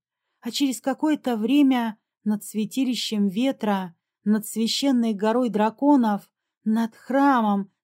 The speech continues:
Такэхая Сусаноу но Микото, в небеса взмыла золотая драконица. Солнце отражалось от моей чешуи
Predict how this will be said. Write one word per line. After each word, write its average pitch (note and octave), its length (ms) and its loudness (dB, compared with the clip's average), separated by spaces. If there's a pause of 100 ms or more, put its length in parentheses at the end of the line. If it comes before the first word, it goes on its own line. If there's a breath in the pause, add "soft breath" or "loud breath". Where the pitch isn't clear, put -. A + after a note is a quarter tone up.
(100)
Такэхая A3+ 680 -2
Сусаноу A#3 680 0
но A3+ 160 2
Микото, A3+ 720 0 (420)
в C4 160 2
небеса B3 840 2
взмыла A#3 840 4 (380)
золотая A3+ 840 -2
драконица. G#3+ 1160 0 (500)
Солнце B3 560 -2
отражалось A3 840 -2
от G#3+ 140 -8
моей A3 260 0
чешуи G#3 800 -2